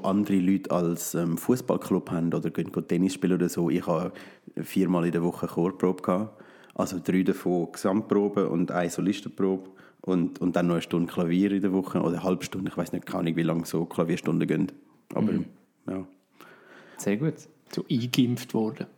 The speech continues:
Speaker 1: Ja, schon ein bisschen.
Speaker 2: <laughs> Also dann, äh, hast du also mit dem angefangen, hast das in der Freizeit immer mehr, immer lieber, mal ein bisschen mehr als rechts, äh, gemacht?
Speaker 1: Ja, und da probierst du dann auch aus, weißt du, es ist ja nicht so eng klassisch. Ich, also zum Beispiel, wenn ich jetzt einen Wunsch frei hätte, das wäre eine Icebreaker-Frage gewesen.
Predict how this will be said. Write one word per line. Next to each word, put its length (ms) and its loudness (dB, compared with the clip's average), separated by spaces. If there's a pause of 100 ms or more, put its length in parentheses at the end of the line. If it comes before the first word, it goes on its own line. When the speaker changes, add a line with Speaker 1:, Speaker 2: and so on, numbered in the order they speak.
(160)
Speaker 1:
Ja, 280 2
schon 180 0
ein 80 -6
bisschen. 200 -6 (160)
Speaker 2:
<laughs> 40 2 (840)
Also 220 -2
dann, 240 2
äh, 260 2
hast 160 -4
du 80 0
also 160 0
mit 140 2
dem 140 4
angefangen, 500 2
hast 160 -4
das 60 -2
in 80 -4
der 100 -8
Freizeit 460 -2
immer 240 2
mehr, 320 4
immer 180 4
lieber, 440 4 (520)
mal 120 6
ein 40 4
bisschen 220 4
mehr 240 6
als 180 2
rechts, 400 0
äh, 180 4
gemacht? 520 0 (160)
Speaker 1:
Ja, 180 2
und 220 2
da 100 2
probierst 460 2
du 40 0
dann 120 2
auch 100 2
aus, 220 4
weißt 180 2
du, 40 2
es 60 0
ist 60 -4
ja 100 4
nicht 200 4
so 180 2
eng 300 4
klassisch. 500 0
Ich, 140 2 (100)
also 160 2
zum 160 2
Beispiel, 320 4 (320)
wenn 160 4
ich 100 6
jetzt 200 2
einen 160 2
Wunsch 280 4
frei 280 2
hätte, 160 0
das 200 2
wäre 200 2
eine 100 2
Icebreaker-Frage 600 0
gewesen. 220 0